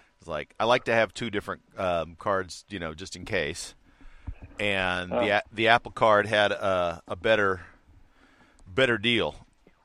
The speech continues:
Speaker 1: Plus,
Speaker 2: Ah.
Speaker 1: plus you get a, a, they, they I haven't gotten it yet. It'll come in the mail this week. An actual titanium card. It looks cool. It's a metal card that doesn't have any numbers on it. It just has my name on it.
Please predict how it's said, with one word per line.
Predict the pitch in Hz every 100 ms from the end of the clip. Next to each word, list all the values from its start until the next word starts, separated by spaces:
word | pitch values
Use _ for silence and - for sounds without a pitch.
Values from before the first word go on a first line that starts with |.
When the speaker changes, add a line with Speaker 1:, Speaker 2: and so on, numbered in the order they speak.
| _ _ - - - - - -
Speaker 1:
Plus, | - 160 143 143 - - -
Speaker 2:
Ah. | - -
Speaker 1:
plus | - 151 120 -
you | 117
get | 120 117 113
a, | 110 104 107
a, | 110 104
they, | 87 104
they | 90 110 107 87 _ -
I | 107
haven't | 113 95
gotten | 110 87
it | 78
yet. | 80 80
It'll | 82 82
come | - 90
in | 82
the |
mail | 82 95 82
this | 85 -
week. | 98 87 - - - - - -
An | 110 113
actual | 117 123 - 120 123
titanium | - 101 95 123 110 110 101 98
card. | 104 98 76 62 - _ - _ _ _ _ _ _ _ _ _ _ _ - -
It | 104
looks | 120 -
cool. | - 135 110 87
It's | 92
a |
metal | 98 107 113 117
card | - 110 107 95
that | 95
doesn't | 98 110 104
have | 98
any | 104 123
numbers | 101 101 98 87
on | 80 78
it. |
It | 87
just | 92
has | - 92
my | 98
name | 82 87 80
on | 62 65
it. | 73